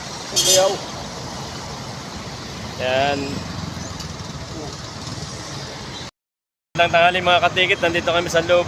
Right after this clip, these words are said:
ng, ah, Sacred Heart College. Yan, kasama itong, ah, two forty-seven. Dapat ay sixteen oh one. Ngayon naman ay, ah, ginagawa pa yung sixteen zero one.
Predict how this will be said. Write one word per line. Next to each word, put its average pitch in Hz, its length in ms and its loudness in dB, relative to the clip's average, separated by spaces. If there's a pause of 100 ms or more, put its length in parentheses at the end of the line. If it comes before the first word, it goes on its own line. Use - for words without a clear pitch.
(120)
ng, 165 160 6
ah, 160 240 8
Sacred 233 480 6 (160)
Heart 226 400 4
College. 196 800 4 (1200)
Yan, 135 160 2
kasama 160 400 6
itong, 165 240 4
ah, 165 320 8
two 247 160 8
forty-seven. 156 1120 4
Dapat 180 320 6
ay 190 160 4
sixteen 190 480 0
oh 208 240 8
one. 196 240 8 (1200)
Ngayon 175 240 6
naman 190 400 6
ay, 175 240 6
ah, 160 800 8 (2250)
ginagawa 202 560 6
pa 190 80 4
yung 165 80 0
sixteen 185 320 -2
zero 170 240 4
one. 143 320 6